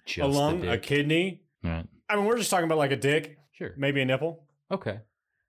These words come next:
Speaker 1: Nipple transplant here.
Speaker 2: Right.
Speaker 1: Maybe a new dick there.
Speaker 2: I mean, maybe he was like, "I want to see what a nipple looks like on my butt cheek." We've all been there.
Speaker 1: We've all been there.
Speaker 2: <laughs> And another one was a gang of boys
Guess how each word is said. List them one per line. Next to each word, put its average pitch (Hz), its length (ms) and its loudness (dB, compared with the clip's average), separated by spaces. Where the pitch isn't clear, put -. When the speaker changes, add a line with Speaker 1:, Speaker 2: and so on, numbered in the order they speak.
Speaker 1:
Nipple 110 260 -4
transplant 110 560 -4
here. 147 960 0
Speaker 2:
Right. 147 360 0
Speaker 1:
Maybe 95 460 -2
a 92 40 0
new 92 200 -4
dick 90 260 -6
there. 117 920 -2
Speaker 2:
I 269 80 0
mean, 277 180 2
maybe 254 260 2
he 240 80 2
was 240 180 2
like, 214 280 2
"I 110 80 -2
want 127 180 2
to 123 80 0
see 131 200 0
what 123 140 0
a 113 40 4
nipple 113 300 0
looks 98 240 -2
like 104 180 2
on 107 80 -2
my 101 160 0
butt 98 400 -4
cheek." - 360 -8
We've 131 160 0
all 143 120 4
been 120 160 0
there. 92 220 -6
Speaker 1:
We've 113 200 4
all 143 180 6
been 87 160 0
there. 78 200 -8
Speaker 2:
<laughs> - 80 -8
And 170 160 -4
another 240 200 0
one 180 160 0
was 147 140 -2
a 139 60 0
gang 170 260 2
of 156 100 0
boys 104 540 -2